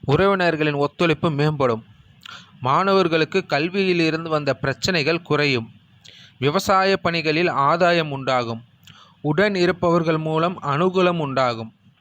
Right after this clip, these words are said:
பெரியவர்களின் ஆலோசனைகள் மனதில் மாற்றத்தை ஏற்படுத்தும். உடல் ஆரோக்கியத்தில் கவனத்துடன் இருக்கவும். அரசு உதவிகள் சிலருக்கு சாதகமாக அமையும்.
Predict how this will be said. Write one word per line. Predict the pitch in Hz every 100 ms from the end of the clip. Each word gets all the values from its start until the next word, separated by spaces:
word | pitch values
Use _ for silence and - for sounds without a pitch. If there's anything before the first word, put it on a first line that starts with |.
| _ _ - _
பெரியவர்களின் | 135 147 185 202 202 185 180
ஆலோசனைகள் | 160 160 180 175 165 156 160 180
மனதில் | 135 139 151 170 170
மாற்றத்தை | 139 147 - 180 - 151
ஏற்படுத்தும். | 131 127 131 120 117 110 107 _ - - - -
உடல் | 127 143 202 202
ஆரோக்கியத்தில் | 175 175 170 156 - 185 180
கவனத்துடன் | 123 131 143 175 175 170 170
இருக்கவும். | 143 135 - 131 110 107 _ _ - - _
அரசு | 127 147 208 - 214
உதவிகள் | 185 170 175 160 185
சிலருக்கு | 170 160 156 147 147
சாதகமாக | 170 147 143 160 165 156 147 151 175
அமையும். | 127 135 127 117